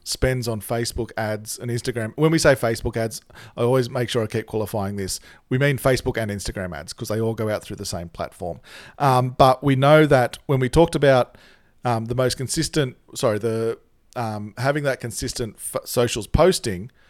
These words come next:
was what I used as my most effective ads throughout the year. So we had a little system and setup going where one of our incredible team, um, would do a reel every Friday.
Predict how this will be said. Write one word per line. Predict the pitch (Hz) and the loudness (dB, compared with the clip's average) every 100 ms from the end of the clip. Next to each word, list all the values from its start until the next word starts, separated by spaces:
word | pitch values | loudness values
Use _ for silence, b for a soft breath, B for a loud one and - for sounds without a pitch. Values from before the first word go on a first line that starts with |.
| b b | b b
was | 131 120 | -2 2
what | 135 | 2
I | 135 | 2
used | 123 135 143 120 113 | 2 0 2 0 -4
as | 117 | -6
my | 113 | -6
most | 113 110 107 | -4 -6 -8
effective | - 110 104 101 | -6 -6 -4 -4
ads | 95 87 - | -6 -8 -16
throughout | - 107 95 - | -8 -6 -6 -8
the | 98 | -16
year. | 92 71 _ b b b | -16 -18 _ b b b
So | - 127 | 0 2
we | 143 151 | 4 2
had | 156 | 2
a | 151 | 2
little | 147 135 | 2 0
system | 151 143 156 135 | 0 -2 -2 -4
and | 123 | -4
setup | - 127 127 | -2 -2 -2
going | - 120 120 | -2 -2 -2
where | 120 117 113 113 | -4 -4 -2 -4
one | 117 | -6
of | 110 | -6
our | 107 | -6
incredible | 104 113 107 101 | -6 -8 -8 -10
team, | - 165 170 175 - B B - | -2 2 2 2 -2 B B -4
um, | 123 123 120 | -4 -4 -6
would | 127 117 | -4 -4
do | 120 127 123 - | 0 2 2 0
a | |
reel | 117 127 113 95 - | -2 0 0 -4 -4
every | 123 127 | 0 0
Friday. | - 98 53 | 0 -4 -6